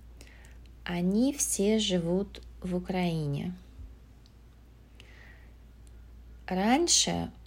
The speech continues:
в России у меня были коты. Здесь, в Америке, у меня были собаки. Сейчас у меня нет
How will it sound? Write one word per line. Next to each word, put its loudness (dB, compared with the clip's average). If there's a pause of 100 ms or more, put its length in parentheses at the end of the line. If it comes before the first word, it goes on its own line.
(260)
в -2
России 2 (640)
у -2
меня 2 (160)
были 2
коты. -2 (1600)
Здесь, 0 (120)
в -2
Америке, 0 (400)
у -2
меня 2 (120)
были 2 (100)
собаки. -4 (1600)
Сейчас 0 (220)
у 0
меня 2
нет 2